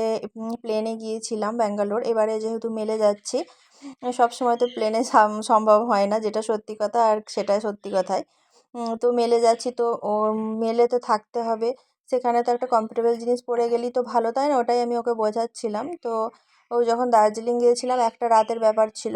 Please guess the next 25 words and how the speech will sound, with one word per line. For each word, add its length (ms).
রাত্রে 380
দশটায় 420
চেপেছিলাম, 580
আর 120
সকাল 400
নটা 300
দশটার 360
সময় 200
নেমে 220
পড়েছিলাম। 480
উম, 240
কিন্তু 360
এটা 280
যেহেতু 420
আমাদেরকে, 720
ওরা, 180
ও 80
মনে 220
করছে 260
ওইরকমই 460
না, 140
এখানে 340
আমাকে, 340
আমাদেরকে, 440
এ, 100